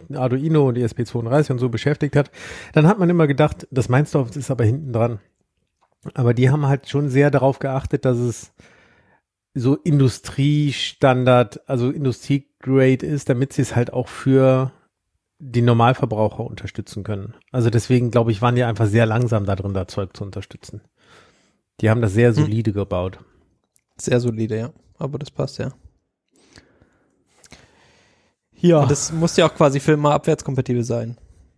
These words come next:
Speaker 2: Das ist ja auch das andere Ding, oder?
Speaker 1: Das weiß ich gar nicht. Ist es, ob es das ist oder nicht.
Speaker 2: Ja, also wenigstens die, die Aktoren und Sensoren, oder?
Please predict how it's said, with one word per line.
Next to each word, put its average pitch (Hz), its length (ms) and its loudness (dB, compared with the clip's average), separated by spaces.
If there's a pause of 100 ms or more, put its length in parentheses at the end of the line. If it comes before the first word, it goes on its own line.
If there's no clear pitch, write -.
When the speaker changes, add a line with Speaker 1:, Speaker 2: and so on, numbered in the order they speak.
(180)
Speaker 2:
Das 147 160 -18
ist - 80 -16
ja 127 120 -10
auch - 100 -16
das - 180 -18
andere 139 220 -10
Ding, 127 180 -10
oder? 160 300 -12
Speaker 1:
Das - 180 0
weiß 143 140 2
ich 117 80 -4
gar 113 120 0
nicht. 107 220 -8 (180)
Ist 127 140 -8
es, 123 160 -10
ob 127 240 -10
es - 80 -20
das 117 200 -6
ist 131 180 -12
oder 113 140 -10
nicht. 117 260 -12
Speaker 2:
Ja, 120 160 2
also 120 180 4
wenigstens 131 420 0
die, 123 480 0
die - 160 -6
Aktoren 113 520 -4
und 113 100 -6
Sensoren, 123 480 -6
oder? 131 240 -8